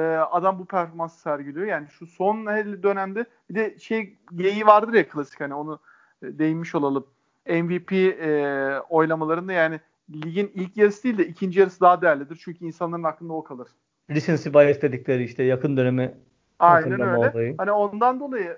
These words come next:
Speaker 1: e, bir de Stephen Curry'nin de o avantajı da var. Ben üçe onu, dörde Giannis'i koyuyorum.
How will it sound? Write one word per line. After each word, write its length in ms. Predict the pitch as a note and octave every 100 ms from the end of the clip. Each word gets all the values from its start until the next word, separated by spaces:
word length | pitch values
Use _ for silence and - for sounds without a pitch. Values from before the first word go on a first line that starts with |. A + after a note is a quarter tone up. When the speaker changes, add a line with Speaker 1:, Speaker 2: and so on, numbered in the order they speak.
| -
Speaker 1:
e, 80 | E3 D#3+ D#3 D#3 D3+ D3 D3
bir 80 | F3
de 140 | F#3+ E3
Stephen 380 | - G3 F#3 G#3
Curry'nin 300 | G#3 G3+ A3
de 40 |
o 120 | F3
avantajı 440 | D#3+ D3+ C#3 C#3+ C3
da 100 | E3
var. 160 | C#4 - _ _
Ben 120 | A3+
üçe 240 | A#3+ A3+ C4
onu, 200 | A#3 B3
dörde 480 | A3+ G#3 A#3+ A3+ -
Giannis'i 360 | F#3 F#3+ F3 _
koyuyorum. 360 | C#3+ C3 B2+